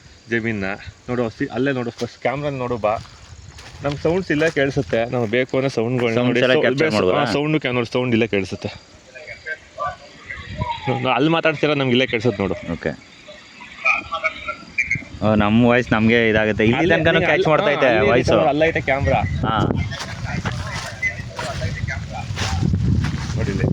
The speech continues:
Speaker 1: ಇದು ಒಂದು ಒಬ್ಬ ರೈತನಿಗೆ ಈಗ ಅವನು ಎಲ್ಲೋ ಇರ್ತಾನೆ, ಏನೋ ಮಾಡ್ತಿರ್ತಾನೆ, ಜಮೀನಲ್ಲಿ ಏನಾಗ್ತಿದೆಯೋ ಏನೋ ಅಂತ ಒಂದು, ಒಂದು ಆತಂಕ ಇರುತ್ತೆ.
Speaker 2: ಹೌದು.
Speaker 1: ಅದನ್ನ ಇದು ಸ್ವಲ್ಪ ದೂರ ಮಾಡುತ್ತೆ.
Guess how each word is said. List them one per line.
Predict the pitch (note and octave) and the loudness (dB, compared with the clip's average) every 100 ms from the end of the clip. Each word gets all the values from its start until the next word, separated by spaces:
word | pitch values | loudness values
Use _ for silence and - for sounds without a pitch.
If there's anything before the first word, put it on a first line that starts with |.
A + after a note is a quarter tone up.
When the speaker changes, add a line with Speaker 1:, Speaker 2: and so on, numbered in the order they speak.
| - - - - - - - - - - - - - | 0 2 2 2 2 2 2 2 2 2 2 2 0
Speaker 1:
ಇದು | E3 F#3 | 2 4
ಒಂದು | D#3+ G#3 E3 E3 F3+ G3+ E3+ G3 F3 C3 A2 - - - - - - - - - - - | 4 4 2 0 2 2 4 2 2 0 -2 -4 -4 -6 -6 -6 -6 -8 -12 -10 -6 0
ಒಬ್ಬ | D3 G3 F#3+ | 2 2 2
ರೈತನಿಗೆ | E3+ - - - C3+ C#3 F#3 G#3+ - - - - F3 | 2 2 0 0 0 2 2 2 2 0 0 0 2
ಈಗ | |
ಅವನು | E3+ E3+ E3 | 2 2 2
ಎಲ್ಲೋ | D#3+ F3+ | 4 4
ಇರ್ತಾನೆ, | F3 - E3 E3 | 4 2 0 2
ಏನೋ | D#3+ E3+ | 4 2
ಮಾಡ್ತಿರ್ತಾನೆ, | E3 D#3+ E3 - D#3 D#3+ | 2 0 -4 -4 -2 -2
ಜಮೀನಲ್ಲಿ | D3 D3 D#3+ D#3 | -2 0 0 2
ಏನಾಗ್ತಿದೆಯೋ | D3 D3+ D3 D3 C#3+ D3 | 2 2 2 0 2 4
ಏನೋ | D3 | 4
ಅಂತ | D3 D3 | 2 2
ಒಂದು, | D3+ C#3+ D3 | 2 2 2
ಒಂದು | C#3 | 2
ಆತಂಕ | A#2 C3+ D#3+ D3 | 2 2 0 2
ಇರುತ್ತೆ. | D3 B2+ A2+ | 2 2 -2
Speaker 2:
ಹೌದು. | G#2 - - G2+ F2+ D#2 - | -4 -6 2 4 4 0 -2
Speaker 1:
ಅದನ್ನ | A#2+ C3+ F3 | -2 0 0
ಇದು | F#3 F3 | 2 0
ಸ್ವಲ್ಪ | G3 E3+ E3+ | 2 0 0
ದೂರ | D3 D#3+ | 2 2
ಮಾಡುತ್ತೆ. | D#3 C#3 - | 2 0 0